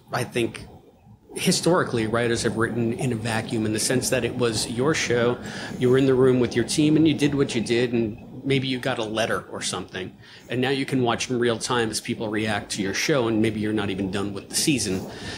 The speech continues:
And does it, does it mess with your head in the sense that, well, we thought we had something good here. Do we have to, do we have to pivot? Do we have to course correct or whatever? And maybe there's a little bit of that, but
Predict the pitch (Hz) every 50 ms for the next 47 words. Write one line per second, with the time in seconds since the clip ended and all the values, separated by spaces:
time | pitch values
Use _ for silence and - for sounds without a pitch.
0 | - - - - - 110 107 104 98 95 - - - - - - - - - -
1 | - 131 117 107 - 120 104 101 - - 120 - 131 120 113 120 110 117 107 -
2 | - 107 - 104 95 101 - 123 110 101 87 95 92 90 - - 98 92 - -
3 | - 107 95 95 92 - - 104 104 101 101 98 101 - 151 165 165 156 135 127
4 | - - 120 113 - 120 110 110 98 104 107 101 92 107 104 110 110 117 - -
5 | 107 90 107 107 104 107 113 - - 92 - - 139 110 104 - - 101 101 104
6 | 101 110 104 - - 110 104 101 101 - - - 131 123 - - - 135 123 117
7 | 117 - - 120 113 110 104 110 113 120 120 113 113 110 110 120 139 156 160 139
8 | 139 123 107 120 135 165 170 151 110 127 104 104 - 101 98 98 98 - - -